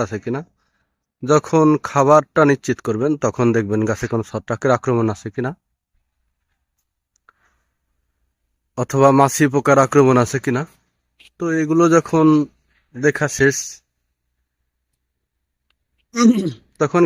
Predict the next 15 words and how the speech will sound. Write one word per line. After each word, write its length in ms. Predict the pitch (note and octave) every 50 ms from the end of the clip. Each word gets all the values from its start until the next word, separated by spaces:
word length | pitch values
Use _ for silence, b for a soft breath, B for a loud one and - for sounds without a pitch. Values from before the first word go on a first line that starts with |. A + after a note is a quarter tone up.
| D3+ C#3+
গাছে 240 | C3+ - - C#3+ C#3 C3 - - _ _ - - _ _ _ _ _
ফুল 160 | - D3 D3+ D#3 D3+
ও 20 | C3+ -
ফল 120 | C#3+ C#3 C#3+ C3+ C#3
যদি 140 | C#3 C#3 C3+ A2
ঝরে 160 | A#2+ B2+ D3 D3+ C3
যায়, 120 | C3+ D3+ E3 -
তাহলে 240 | B2 A#2 A2 A2 G#2+ G2 F#2+ F#2 F2 F2+ G#2
বিভিন্ন 260 | A#2+ B2 B2+ B2 B2 A#2+ A2
গ্রুপের 300 | G#2+ B2 A#2 A2+ B2+ A#2 G#2+ -
পিজিআর 320 | C#3 C3 B2 B2 B2 A2 G2+ G2
আছে, 120 | - - B2 -
সেগুলো 260 | G#2 F#2+ G2 G#2 G#2 G2+ -
স্থাপন, 280 | - G#2 F#2+ - G2+ G#2 G#2 - _ B B B B B B
সেগুলো 240 | - A2+ G#2 A2 A2+